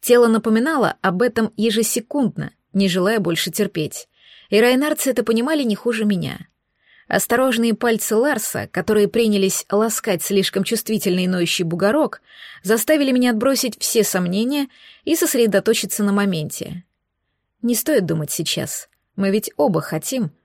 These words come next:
чтобы тебе было хорошо. Думай лишь об этом", —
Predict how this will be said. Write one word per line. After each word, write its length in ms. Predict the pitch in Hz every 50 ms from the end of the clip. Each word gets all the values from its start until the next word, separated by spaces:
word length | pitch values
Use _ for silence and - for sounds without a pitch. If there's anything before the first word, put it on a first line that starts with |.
| _ _
чтобы 360 | - - - 185 180 170 175
тебе 280 | - - 208 208 285 294
было 360 | 214 220 220 220 220 202 - _ _ _ _ _
хорошо. 680 | _ - - 254 262 277 285 - - - - - - - _ _ _ _ _ _ _ _ _ -
Думай 360 | 233 247 330 320 302 262 226
лишь 240 | 208 214 214 - 208
об 160 | 185 175 165
этом", — 440 | 156 - - - - - - 160